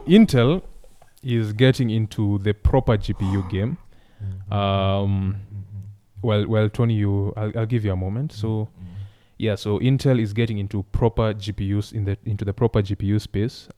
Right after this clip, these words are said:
Speaker 1: Uh, and the name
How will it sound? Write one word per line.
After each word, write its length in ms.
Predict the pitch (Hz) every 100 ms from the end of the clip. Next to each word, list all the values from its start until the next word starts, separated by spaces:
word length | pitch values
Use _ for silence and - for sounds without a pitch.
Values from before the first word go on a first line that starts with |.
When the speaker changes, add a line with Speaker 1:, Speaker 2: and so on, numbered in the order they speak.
| -
Speaker 1:
Uh, 540 | 101 98 95 95 98 -
and 560 | 107 101 101 101 101 - _ _ _ _ _ _ _ _ _
the 140 | 110 110
name 320 | 107 135 151